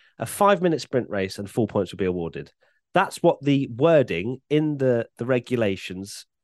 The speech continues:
could allow. That would allow for a race to have happened, fans to go home really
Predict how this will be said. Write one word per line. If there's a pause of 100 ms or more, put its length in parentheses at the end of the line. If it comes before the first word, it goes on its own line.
(120)
could
allow. (440)
That
would
allow
for
a
race
to
have
happened, (400)
fans
to
go
home
really